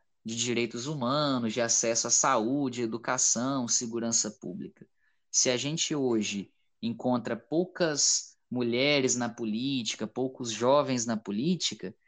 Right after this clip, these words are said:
dificilmente a gente vai ter, é, todas as políticas públicas que esses grupos necessitam implementadas. Então, a ocupação nos fez perceber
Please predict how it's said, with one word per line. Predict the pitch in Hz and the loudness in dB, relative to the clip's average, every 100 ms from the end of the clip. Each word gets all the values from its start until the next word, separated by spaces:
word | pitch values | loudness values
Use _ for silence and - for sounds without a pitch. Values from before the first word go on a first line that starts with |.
| _ | _
dificilmente | - - 185 190 233 196 170 170 | -8 -4 -2 0 0 -2 -4 -4
a | |
gente | 180 180 175 | -6 -6 -4
vai | 185 | -4
ter, | 180 156 165 196 208 _ _ _ _ | -4 0 2 2 -2 _ _ _ _
é, | - 139 135 135 127 113 - _ _ _ - | 2 4 4 4 4 4 0 _ _ _ -2
todas | 156 175 180 | 2 4 4
as | 190 | 2
políticas | - 175 147 - 151 - | 0 -2 -2 -6 -8 -8
públicas | - 143 151 139 139 - | -6 -6 -6 -6 -2 -2
que | - 139 131 | -2 -2 0
esses | 127 135 127 - - _ _ _ _ _ | 2 2 2 0 -2 _ _ _ _ _
grupos | - 113 131 131 131 117 - - - _ | -10 -2 2 2 0 0 0 0 -6 _
necessitam | 131 143 - 135 - 180 220 - 120 110 | 0 2 2 0 0 0 -2 -2 -8 -4
implementadas. | 151 165 165 170 208 214 185 143 104 87 - - - - - - - | -2 0 2 4 4 6 4 4 2 -2 -4 -6 -10 -20 -20 -14 -10
Então, | 113 - 123 139 139 127 117 | -8 -2 2 2 2 2 2
a | 123 | 2
ocupação | 123 - 143 - 151 | 2 0 2 2 2
nos | 151 - | 0 2
fez | 160 190 | 4 2
perceber | - 185 - 170 143 143 190 151 - | 2 2 2 2 0 4 4 4 -2